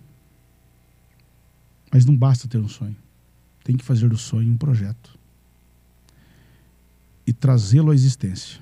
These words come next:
Quando eu estou, geralmente, aí, tô dando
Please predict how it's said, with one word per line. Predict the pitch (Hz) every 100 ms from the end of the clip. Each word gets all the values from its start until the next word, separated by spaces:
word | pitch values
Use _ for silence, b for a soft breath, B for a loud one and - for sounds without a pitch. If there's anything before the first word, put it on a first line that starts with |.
| - - _ _ b b b b b b b b b _
Quando | - 139
eu |
estou, | 135 - 147 135 127 - - _ _
geralmente, | 107 131 123 131 117 123
aí, | 123
tô | 120
dando | 127 127 113 127